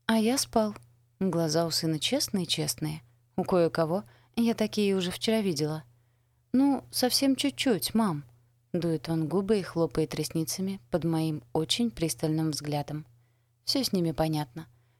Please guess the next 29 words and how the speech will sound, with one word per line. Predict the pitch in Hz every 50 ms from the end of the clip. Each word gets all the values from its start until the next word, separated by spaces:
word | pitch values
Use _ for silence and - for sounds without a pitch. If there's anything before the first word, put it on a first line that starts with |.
| _ _
Костик | - 180 170 - - 180 - -
еще | 180 175 - - 175 165
врать | 160 170 165 156 -
не | - 175
научился, | 165 165 160 160 - - 208 196 - - - 170 - _ _ _ _ _ _ -
но, | 214 214 214
смотрю, | - - 214 202 202 - - 214 226
талант | - - 247 220 220 220 214 -
везде | 220 247 226 185 160 165 175
найдет | 196 220 240 208 160 156 151
способ | - - - 160 156 - - 143 -
себя | - - 156 160 156
применить. | - - - 165 165 165 160 156 151 - - - _ _ _ _ _ _ _ _ _ -
Особенно, | 202 190 185 - 175 170 - 165 165 156
когда | - 160 147 143 160
есть | 151 151 170 175 - -
отличные | 233 - - 170 160 - - - 170 160 160 156
учителя. | 151 147 - 160 151 - 160 151 147 151 - - _ _ _ _ _ _ -
И | 190
уже | 180 170 175
вчерашние | 165 - - 175 165 156 156 - 170 160 151
слова | - - 165 156 151 151
крокодила | - 151 147 - 156 156 143 156 160 151 151
о | 151 147
Димке | 143 165 175 190 - - 220 220 - - - _ _ _ _ -
не | 220 220 202
кажутся | - - 160 156 147 156 156 - -
мне | 180 180 180 175
бредом. | 156 151 151 151 143 139 143 160 160